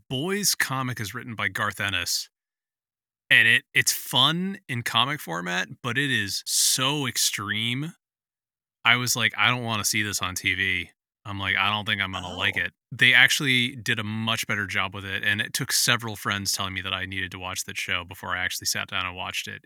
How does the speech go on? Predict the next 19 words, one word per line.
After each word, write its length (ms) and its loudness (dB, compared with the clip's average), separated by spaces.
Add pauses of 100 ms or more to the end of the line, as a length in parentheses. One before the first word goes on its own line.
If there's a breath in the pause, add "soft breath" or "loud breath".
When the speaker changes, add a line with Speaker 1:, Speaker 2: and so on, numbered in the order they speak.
Speaker 2:
Okay, 160 -10
for, 180 -10
so 180 2
for 120 -10
those 280 0
of 80 -10
you 100 -2
who 100 -8
are 160 -4
unfamiliar, 760 -8 (160)
like 180 -8 (240)
I 140 -4
was 420 0 (720)
the 140 -12
day 60 0
before 260 -8
yesterday, 440 -2 (600 loud breath)
it's 200 2
what 340 -2